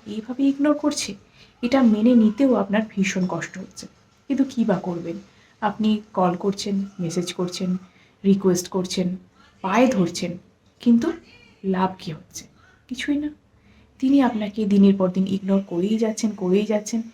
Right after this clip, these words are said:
এবং একটা এমন ব্যাপার যে আপনি যেন না হলেও চলবে। আর তিনি ভীষণ কাজে ব্যস্ত, সবসময় সে ব্যস্ততার অজুহাত দিয়েই রেখেছে।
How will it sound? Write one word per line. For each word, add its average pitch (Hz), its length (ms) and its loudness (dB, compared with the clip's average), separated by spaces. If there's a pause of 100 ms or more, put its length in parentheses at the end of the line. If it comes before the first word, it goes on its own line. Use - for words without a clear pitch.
(340)
এবং 302 380 2
একটা 247 340 -2
এমন 262 420 4
ব্যাপার 262 480 4
যে 262 280 -2 (480)
আপনি 359 200 -2
যেন 370 260 2
না 277 380 6
হলেও 277 360 6
চলবে। 180 400 -4 (640)
আর 226 300 0 (580)
তিনি 247 460 6 (180)
ভীষণ 214 640 4
কাজে 170 380 -4
ব্যস্ত, - 420 -16 (1120)
সবসময় 294 640 0
সে 294 180 2
ব্যস্ততার 233 580 0
অজুহাত 233 440 4
দিয়েই 185 360 4
রেখেছে। - 400 -6